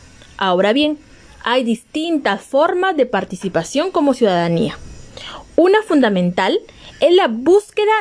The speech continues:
del diálogo y la concertación, pero otras pueden ser el cuestionamiento público y la denuncia frente a un acto de corrupción, por ejemplo. ¿Qué es diversidad?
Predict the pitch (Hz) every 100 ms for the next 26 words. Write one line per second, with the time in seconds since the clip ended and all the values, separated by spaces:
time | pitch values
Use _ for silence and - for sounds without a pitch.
0 | - 202 196 180 190 214 214 190 165 151
1 | - - - - - 294 320 294 302 302
2 | 311 302 - 311 - 330 180 - - -
3 | - - - 196 190 190 240 247 277 -
4 | _ 226 214 226 226 226 240 220 - 190
5 | 175 220 370 392 - 381 - 247 311 403
6 | 415 453 - - 220 190 175 180 202 180
7 | 175 - - - - 208 185 180 170 320
8 | 381 339 330 370 339 262 190 180 - -
9 | 254 226 175 165 170 151 - - - -
10 | - - - - _ _ _ - - -
11 | - - - 262 269 403 466 269 - 185
12 | 165